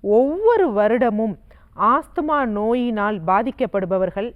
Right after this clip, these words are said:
இருநூற்றி அறுபது மில்லியன் மக்கள் வந்து பாதிக்கப்படுகிறார்கள். அந்த பாதிப்பினால் ஒவ்வொரு வருடமும் வந்து கிட்டத்தட்ட வந்து நாலரை லட்சம் மக்கள் வந்து உயிரிழப்பு வந்து ஏற்படுகிறது.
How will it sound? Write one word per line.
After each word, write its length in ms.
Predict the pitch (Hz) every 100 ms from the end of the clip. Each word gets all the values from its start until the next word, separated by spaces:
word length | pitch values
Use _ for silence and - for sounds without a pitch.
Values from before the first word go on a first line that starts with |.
| -
இருநூற்றி 640 | 190 190 254 349 - 294
அறுபது 320 | 220 190 185 180
மில்லியன் 440 | 185 202 190 185
மக்கள் 340 | 180 - 285
வந்து 240 | 233 202 220
பாதிக்கப்படுகிறார்கள். 840 | 202 190 202 180 180 170 180 165 165 - - - -
அந்த 400 | - 208 330 370 262
பாதிப்பினால் 720 | 196 208 233 196 214 190 202 -
ஒவ்வொரு 540 | 190 247 302 403 349
வருடமும் 500 | 214 220 233 220 226
வந்து 300 | 208 190 240 -
கிட்டத்தட்ட 400 | 262 202 202 269
வந்து 320 | 226 202 247 196
நாலரை 460 | 190 226 277 254 196
லட்சம் 320 | 190 - 185
மக்கள் 340 | 196 - 285
வந்து 340 | 214 196 233 - 226
உயிரிழப்பு 460 | 247 285 269 220 202
வந்து 260 | 185 202 262
ஏற்படுகிறது. 640 | 196 196 185 175 170